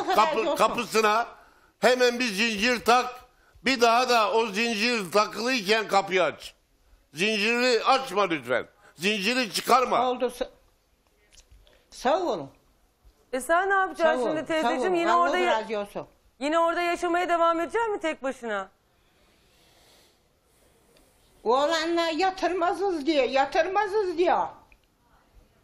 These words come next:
Speaker 3: Ay kıyamam.
Speaker 1: Yanımızda yatırız gari diyorlar, durdurmazız diyorlar.
Speaker 3: Ya ne yapsınlar?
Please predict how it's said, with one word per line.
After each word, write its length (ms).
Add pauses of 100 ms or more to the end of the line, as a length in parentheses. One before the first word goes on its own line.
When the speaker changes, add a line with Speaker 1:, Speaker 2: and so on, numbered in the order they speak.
(180)
Speaker 3:
Ay 460
kıyamam. 500
Speaker 1:
Yanımızda 560
yatırız 520
gari 380
diyorlar, 500
durdurmazız 840
diyorlar. 340 (960)
Speaker 3:
Ya 340 (440)
ne 60
yapsınlar? 640